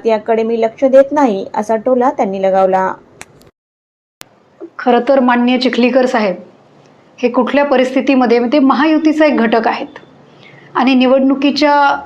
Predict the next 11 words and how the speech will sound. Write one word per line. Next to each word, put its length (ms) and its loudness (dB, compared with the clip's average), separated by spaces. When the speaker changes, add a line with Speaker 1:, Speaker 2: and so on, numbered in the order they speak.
Speaker 2:
तोंडावरती 760 0
जे 400 2
सीट 320 -2
शेअरिंग 360 0
झाल्या, 280 -2
त्यामध्ये 440 0
आदरणीय 440 0
देवेंद्र 400 2
फडणवीस 440 -2
साहेबांच्या 480 0
सांगण्यावरूनच 880 0